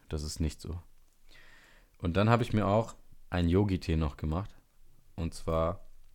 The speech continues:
ähm, wer, wer das nicht kennt, das sind diese teuren Tees, die <laughs> ein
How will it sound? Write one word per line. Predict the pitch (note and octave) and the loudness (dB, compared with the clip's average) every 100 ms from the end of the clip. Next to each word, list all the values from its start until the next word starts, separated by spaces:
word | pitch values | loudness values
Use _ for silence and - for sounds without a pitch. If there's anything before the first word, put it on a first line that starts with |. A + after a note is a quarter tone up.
| - - - - - - | -20 -20 -18 -18 -16 -8
ähm, | F2+ D#2+ D#2 D2+ - - | -4 -2 -2 -4 -4 -2
wer, | F2 E2+ F2 | 2 4 4
wer | G#2 | 4
das | G2+ | 4
nicht | A2 A#2+ - | 2 2 2
kennt, | F2 E2 | 2 2
das | E2+ - | 0 0
sind | E2+ E2+ | -2 -2
diese | E2+ E2 D#2+ - | -2 -2 -4 -4
teuren | - F#2+ F#2 F2 | 2 2 4 0
Tees, | - F2 G2 - | 0 -2 -2 -4
die | D#2+ D#2 | -4 -2
<laughs> | B2 | -2
ein | F#2 | -6